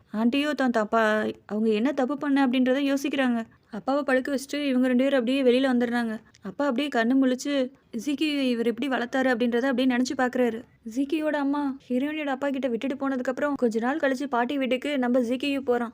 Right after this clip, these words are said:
அவனை பாக்குறதுக்காக நம்ம ஹீரோ, ஹீரோயினி, அவங்க அப்பா மூணு பேரு போறாங்க. ஜிகியு வர்றதை பார்த்துட்டு நம்ம ஹீரோவும் ஹீரோயினியும் அப்படியே ஓடி போய் அவனை போய் பாக்குறாங்க. அப்பா வர்றதை பார்த்த உடனே ஜிகியு "அப்பா" அப்படின்ற மாதிரி அவன் க-, சொல்றான். அவன் முதுகுல ஒரு கூடை மாதிரி இருக்கு,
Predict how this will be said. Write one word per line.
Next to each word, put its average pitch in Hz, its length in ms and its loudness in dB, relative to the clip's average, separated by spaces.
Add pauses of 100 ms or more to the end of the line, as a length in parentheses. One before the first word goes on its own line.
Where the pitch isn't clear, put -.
(140)
அவனை 226 300 0
பாக்குறதுக்காக 277 720 2
நம்ம 254 260 2
ஹீரோ, 262 320 2
ஹீரோயினி, 262 560 2
அவங்க 220 220 -2
அப்பா 240 220 0
மூணு 247 240 4
பேரு 269 240 0
போறாங்க. 254 380 2 (160)
ஜிகியு 285 380 2
வர்றதை 269 300 4
பார்த்துட்டு 262 340 -2
நம்ம 254 220 4
ஹீரோவும் 269 440 2
ஹீரோயினியும் 277 380 2
அப்படியே 262 140 4
ஓடி 254 260 6
போய் 302 120 -2
அவனை 269 200 2
போய் 277 220 2
பாக்குறாங்க. 262 420 2 (140)
அப்பா 196 300 -2
வர்றதை 277 340 2
பார்த்த 269 240 2
உடனே 262 360 2
ஜிகியு 262 560 0
"அப்பா" 262 360 0 (140)
அப்படின்ற 254 400 2
மாதிரி 269 240 2
அவன் 254 260 2
க-, 226 260 0
சொல்றான். 240 340 2 (180)
அவன் 226 280 -2
முதுகுல 285 400 0
ஒரு 240 440 6
கூடை 285 260 0
மாதிரி 269 240 4
இருக்கு, 240 260 4